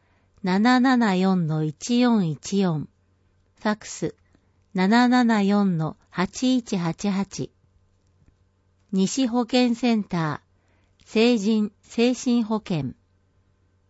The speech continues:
郵便番号三六二の零零七四。春日二の十の三十三。電話七七四の一四一一。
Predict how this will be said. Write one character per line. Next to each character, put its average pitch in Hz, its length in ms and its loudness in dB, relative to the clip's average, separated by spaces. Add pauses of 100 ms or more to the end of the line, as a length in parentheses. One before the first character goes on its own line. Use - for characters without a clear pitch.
(100)
郵 226 180 4
便 233 260 4
番 214 240 0
号 160 320 -4 (340)
三 240 360 2
六 240 280 0
二 202 140 2
の 175 160 0
零 233 320 2
零 233 240 2
七 180 360 0
四。 175 340 -2 (680)
春 233 380 -6
日 156 240 -4 (380)
二 247 180 4
の 196 220 2
十 226 320 2
の 165 160 -2
三 220 400 0
十 151 240 -4
三。 170 340 -4 (640)
電 208 340 0
話 196 220 -2 (460)
七 202 340 2
七 240 340 4
四 190 340 2
の 160 220 -2 (140)
一 220 340 -4
四 233 240 4
一 190 340 -2
一。 - 320 -10